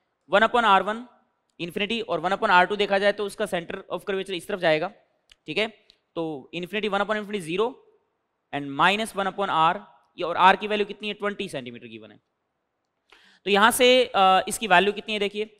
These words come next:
वन पॉइंट फ़ाइव माइनस वन आ जाएगा पॉइंट फ़ाइव, और ये आ जाएगा माइनस का वन बाई ट्वेंटी। इसको थोड़ा सिंपल कर लें अपन, सिंपल करें तो ये वैल्यू कितनी आ जाएगी? अ,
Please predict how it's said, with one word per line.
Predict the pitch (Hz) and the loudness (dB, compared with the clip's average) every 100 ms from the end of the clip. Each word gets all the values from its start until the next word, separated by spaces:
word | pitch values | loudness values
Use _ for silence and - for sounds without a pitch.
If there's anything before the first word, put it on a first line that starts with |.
| _ _ 147 | _ _ 0
वन | 202 | 2
पॉइंट | 202 277 - | 2 0 2
फ़ाइव | 226 214 | 0 2
माइनस | 208 214 202 | -2 -2 -4
वन | 208 | -2
आ | 185 | 0
जाएगा | 185 190 | 0 -2
पॉइंट | 196 202 214 | -2 -4 -2
फ़ाइव, | 226 262 - _ _ _ _ _ _ _ _ _ _ _ _ _ _ _ _ _ _ _ 156 | -4 -6 -10 _ _ _ _ _ _ _ _ _ _ _ _ _ _ _ _ _ _ _ -8
और | 156 | 2
ये | 220 | 4
आ | |
जाएगा | 202 208 208 202 | 4 4 2 2
माइनस | 170 180 202 | 0 -2 -4
का | 208 | -8
वन | 185 170 | -6 -6
बाई | 170 | -6
ट्वेंटी। | 135 117 107 _ _ _ _ _ _ _ _ _ _ _ _ _ _ _ _ _ _ _ _ _ _ | -8 -16 -18 _ _ _ _ _ _ _ _ _ _ _ _ _ _ _ _ _ _ _ _ _ _
इसको | 123 - 170 | -16 -12 -8
थोड़ा | 180 | -6
सिंपल | 175 175 196 | -6 -6 -4
कर | 196 196 | -2 0
लें | 208 | -2
अपन, | 190 220 233 _ _ _ _ _ _ _ _ _ _ _ _ _ _ _ _ _ - | -2 -6 -10 _ _ _ _ _ _ _ _ _ _ _ _ _ _ _ _ _ -18
सिंपल | 139 147 | -12 -8
करें | 165 175 185 185 | -4 -4 -4 -6
तो | 180 180 175 _ _ 139 | -6 -6 -10 _ _ -8
ये | |
वैल्यू | 139 151 175 | -4 -2 -4
कितनी | - 180 | -8 -8
आ | |
जाएगी? | 139 123 110 | -6 -8 -10
अ, | _ _ _ _ _ _ _ _ _ 117 113 | _ _ _ _ _ _ _ _ _ -14 -12